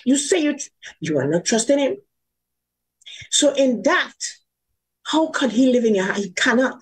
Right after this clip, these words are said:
I'm knocking at your heart and I cannot get in. It is a lot of people that are doing this in the house of God. And I pray that they stop it and come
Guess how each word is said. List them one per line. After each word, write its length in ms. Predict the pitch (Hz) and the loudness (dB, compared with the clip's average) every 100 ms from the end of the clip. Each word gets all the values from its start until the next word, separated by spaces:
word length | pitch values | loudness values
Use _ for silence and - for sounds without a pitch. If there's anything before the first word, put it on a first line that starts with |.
| - | -6
I'm 200 | 202 214 | 0 2
knocking 300 | 233 240 269 | 2 2 0
at 100 | 233 | 0
your 100 | - | -2
heart 260 | 220 220 220 | -2 -2 -2
and 120 | 190 | -4
I 60 | 175 | -4
cannot 380 | - 202 214 | -2 -2 0
get 200 | 185 - | -2 -2
in. 320 | 233 175 - - _ _ _ _ - - 247 | 0 0 -2 -14 _ _ _ _ -18 -4 0
It 120 | 220 | 2
is 120 | 214 | 2
a 120 | 202 | 2
lot 300 | 202 277 302 | 2 2 0
of 220 | 277 - | -2 -4
people 360 | - 262 269 247 | -2 0 2 0
that 140 | 220 | 2
are 140 | 220 185 | 0 0
doing 340 | 226 240 233 | 2 2 2
this 580 | 254 247 - - - - _ - | 0 0 -2 -4 -6 -10 _ -4
in 120 | 233 | 0
the 100 | 208 | 2
house 240 | 208 233 240 | 2 0 0
of 140 | 202 | 0
God. 320 | 240 226 185 - _ _ _ _ _ _ _ _ _ _ _ _ _ _ _ _ _ - - - | 2 2 -2 -8 _ _ _ _ _ _ _ _ _ _ _ _ _ _ _ _ _ -20 -18 -4
And 100 | 196 | 0
I 200 | 185 185 - | 2 0 -2
pray 600 | 302 320 294 240 226 - - 180 | 0 4 4 2 0 -6 -10 -2
that 220 | 196 180 | 0 2
they 80 | 196 | 0
stop 480 | - - 294 - | -2 -2 -2 2
it 220 | 285 262 - _ - - | 0 0 -10 _ -12 -4
and 220 | 185 - | -4 0
come 220 | 233 | -2